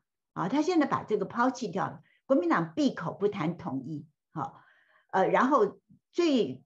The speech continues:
最，就是说他最大限度谈的就是说维持现状。那你的维持现状跟民进党的现在的维持现状有什么差异呢？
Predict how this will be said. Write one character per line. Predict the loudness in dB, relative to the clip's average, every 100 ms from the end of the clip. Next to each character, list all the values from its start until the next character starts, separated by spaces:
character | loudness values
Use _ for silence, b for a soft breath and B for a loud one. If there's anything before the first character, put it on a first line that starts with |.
| _
最， | -2 0 0 -2 -4 -8
就 | -4
是 | 0 0
说 | -2 -4 _
他 | -6 -2
最 | 0 2
大 | 2 2
限 | 2 -2
度 | -2
谈 | -4 -4 -2
的 | 0
就 | -2
是 | -2
说 | -4
维 | -2 -2
持 | -4 -10
现 | -4 -2 -2
状。 | -8 -12 -16 _ _ _
那 | 2
你 | 4 4
的 | 4
维 | 4 4
持 | 0
现 | -6 -6 -4
状 | -4 -2
跟 | 2
民 | 4 4
进 | 4
党 | 2 -2 -8
的 | -10 -12 _ _
现 | -2 0
在 | 2 0
的 | 0
维 | -4
持 | -6 -8
现 | -6 -4 -4
状 | -6 -8 b b _
有 | 0 2
什 | 2
么 | -2 -6
差 | -8 -6 -6
异 | -6 -6
呢？ | -6 -6